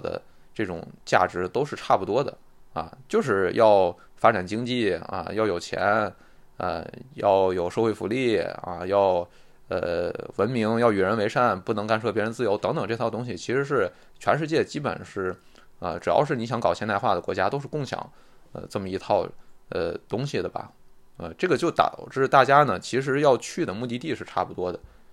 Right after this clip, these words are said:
啊，就体现不出来互相太大的这种冲突和差别。那么我们度过了这三十年以抄袭欧美发展经验为主题的这个比较稳定的三十年之后呢，其实从二零一四年开始，我们这个世界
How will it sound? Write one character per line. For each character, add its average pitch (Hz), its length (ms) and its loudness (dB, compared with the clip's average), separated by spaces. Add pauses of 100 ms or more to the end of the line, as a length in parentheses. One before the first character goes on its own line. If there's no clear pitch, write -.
(480)
啊， 87 120 -2
就 165 140 -4
体 101 220 -8
现 147 180 0
不 151 100 -2
出 - 140 -2
来 104 180 6
互 123 160 -4
相 127 260 -4
太 - 240 -2
大 110 220 4
的 87 80 -2
这 113 100 -4
种 101 160 -8
冲 120 240 -10
突 92 140 -6
和 104 80 -2
差 123 240 -4
别。 - 120 -6 (1160)
那 170 100 0
么 123 160 0
我 90 120 -2
们 95 120 -6
度 180 160 0
过 135 160 2
了 101 80 2
这 117 120 0
三 123 200 2
十 139 120 -6
年 95 200 -4
以 92 140 -4
抄 127 200 -2
袭 120 100 -6
欧 139 120 0
美 131 240 -6 (360)
发 127 160 6
展 98 100 2
经 107 160 -4
验 107 160 2
为 98 80 -2
主 92 180 -6
题 - 180 -6
的 101 120 0
这 101 100 -6
个 92 260 -2 (360)
比 107 80 -4
较 110 100 4
稳 101 180 0
定 110 140 0
的 98 80 0
三 107 220 2
十 104 80 -4
年 90 180 0
之 104 100 0
后 101 220 -2
呢， 87 180 -6 (420)
其 - 180 0
实 160 80 4
从 147 160 -2
二 156 160 6
零 131 180 0
一 156 100 -4
四 170 200 -4
年 92 180 -4
开 98 180 0
始， 98 80 -6
我 90 120 -2
们 95 100 -8
这 104 80 -2
个 107 80 -2
世 104 180 -6
界 98 240 0